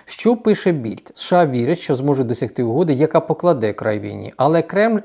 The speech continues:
заздалегідь готує відмову щодо мирного плану, який обговорюється в Берліні".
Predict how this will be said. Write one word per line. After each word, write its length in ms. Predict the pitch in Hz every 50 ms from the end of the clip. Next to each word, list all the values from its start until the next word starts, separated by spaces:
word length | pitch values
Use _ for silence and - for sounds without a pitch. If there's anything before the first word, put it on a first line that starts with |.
| -
заздалегідь 800 | - 113 131 165 165 139 135 139 139 135 127 120 120 123 113 110
готує 420 | 113 117 113 - 180 202 214 202
відмову 440 | 147 120 117 107 117 143 175 185 175
щодо 280 | - - 127 110 113 113
мирного 360 | 123 139 151 147 139 139 131
плану, 340 | 135 - 113 104 101 104 127
який 300 | 127 123 123 - 139 123
обговорюється 600 | 113 104 104 110 123 160 180 170 170 170 - 135
в 40 | 117
Берліні". 520 | 107 110 117 123 113 104 104 - - -